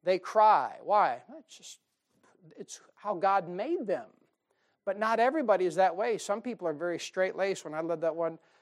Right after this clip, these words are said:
uh, I think it was Filip-, Filipino to the Lord, he was very animated. He wasn't emotional, but he was animated in his prayer. Almost like I thought he was putting me on for him,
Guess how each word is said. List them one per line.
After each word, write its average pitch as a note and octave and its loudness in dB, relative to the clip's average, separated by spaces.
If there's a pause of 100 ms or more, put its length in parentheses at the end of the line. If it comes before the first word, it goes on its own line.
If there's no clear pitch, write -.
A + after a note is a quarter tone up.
(140)
uh, D3+ 0
I D#3+ -6
think G3+ -8
it E3 -6
was C#3+ -8
Filip-, - -6
Filipino F3+ -6
to D3 -14
the B2+ -16
Lord, C#3+ -8 (260)
he - -10
was G#3 -4
very E3 -2
animated. F3 -4 (380)
He A#3 -2
wasn't E3+ 2
emotional, F#3 -4
but D3+ -6
he E3 -4
was C#3+ -6 (460)
animated G#3 0
in C#3+ -8
his A#2+ -16
prayer. B2 -4 (540)
Almost C4 -4
like F#3+ 0
I D#3+ 4
thought F#3 4
he D3 -4
was C#3+ -10
putting - -2
me E3 -8
on C#4+ -4
for E3 -12
him, A#2+ -14